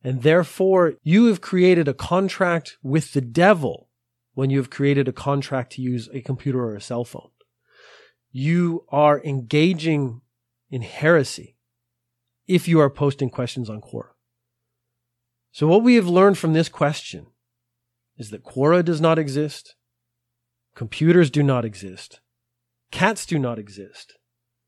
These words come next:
Because if they do, there are just ways the devil is trying to test you in your faith.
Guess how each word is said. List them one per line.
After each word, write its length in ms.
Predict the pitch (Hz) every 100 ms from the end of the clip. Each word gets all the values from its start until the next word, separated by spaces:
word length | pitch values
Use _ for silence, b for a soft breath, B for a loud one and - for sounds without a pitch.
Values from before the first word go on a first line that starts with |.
| _ _ _ _ _ _ _ _ _
Because 460 | 151 135 156 131 - -
if 200 | 185 175
they 220 | 165 170
do, 720 | 147 143 247 233 135 110 120 _ _ _ -
there 140 | 151
are 60 | 147
just 180 | 170 165
ways 360 | 147 175 175
the 100 | 143
devil 360 | 135 143 147 143
is 80 | 131
trying 200 | 147 135
to 40 |
test 360 | 127 139 - 123
you 100 | 123
in 80 |
your 100 | 110
faith. 340 | 101 117 85